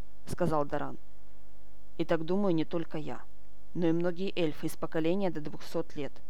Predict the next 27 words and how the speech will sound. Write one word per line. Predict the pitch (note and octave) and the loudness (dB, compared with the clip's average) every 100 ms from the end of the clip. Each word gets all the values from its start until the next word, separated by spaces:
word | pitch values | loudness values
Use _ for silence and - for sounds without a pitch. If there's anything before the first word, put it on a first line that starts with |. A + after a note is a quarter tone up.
| - - - - - - - - | -2 -2 -2 -2 -2 -2 -2 -2
Теперь | - E3 F#3+ | 0 0 2
у | |
нас | A#3 F#3 | 2 2
появился | - D#3+ E3 E3 E3 | 0 2 2 0 0
повод | F3+ E3 D#3+ | 0 0 0
не | D#3 | 0
только | - F3 G#3+ | 0 0 0
думать, | E3 D3 C3+ - - - - | 0 0 0 0 -2 0 0
но | D#3+ | 2
и | |
поговорить | D#3+ D#3+ E3 D#3+ D#3 F3+ | 2 2 2 2 2 2
об | E3+ | 2
этом | F#3 G3+ | 2 0
вслух». | - - D3+ - - - - - - - - - - - - - - - - | 0 0 -2 0 0 0 0 0 0 0 -2 -2 -2 0 0 0 0 0 0
«Сексуальная | - F#3 - F3 D#3+ D#3+ D#3+ | 0 0 0 2 2 2 2
революция, | D#3+ D#3+ F#3+ B3+ - C#3 | 2 2 2 0 0 0
да?» | C#3+ D#3+ A3+ - - | 2 0 0 0 0
спросил | - E3 D#3 - D#3 | 0 0 0 0 0
Озрик. | C#3+ C#3 B2 - - - - - - - - - - - | 0 0 0 0 0 0 0 0 0 0 0 0 0 0
«Если | D#3 A3 - | 2 4 2
тебе | A#3 B3 G#3+ | 2 2 2
так | A3 G3+ | 2 2
угодно». | A3+ G#3 F3 C3+ C#3+ - - - - - - - - - - - - - - - - - - | 2 2 2 2 0 0 0 0 0 0 0 0 0 0 0 0 0 0 0 0 0 0 0
«Молодёжи | D3+ D3+ D#3+ F3 F#3 | 2 2 2 0 0
свойственны | - G3+ D#3+ - D#3+ D#3 | 0 0 0 0 0 0
радикальные | D3+ D3+ D#3+ D3 C#3+ C#3+ | 0 0 0 0 0 0
идеи». | - B2 - | 0 -2 0